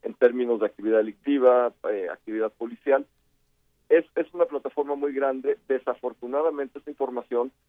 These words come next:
no llega como debería llegar a estados y municipios.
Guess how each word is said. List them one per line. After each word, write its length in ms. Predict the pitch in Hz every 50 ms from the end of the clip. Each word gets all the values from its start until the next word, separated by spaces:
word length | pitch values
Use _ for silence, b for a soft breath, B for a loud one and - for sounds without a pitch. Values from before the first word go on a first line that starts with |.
| _ _ _ _
no 200 | - 117 127 135
llega 480 | 127 117 127 123 117 113 120 123 123 117 - _
como 180 | 101 104 101
debería 300 | 92 98 98 98 107 110
llegar 340 | 107 107 107 104 110 110 101
a 40 | 101
estados 340 | - _ 101 95 95 92 - -
y 20 |
municipios. 540 | 92 - - - _ _ - - - -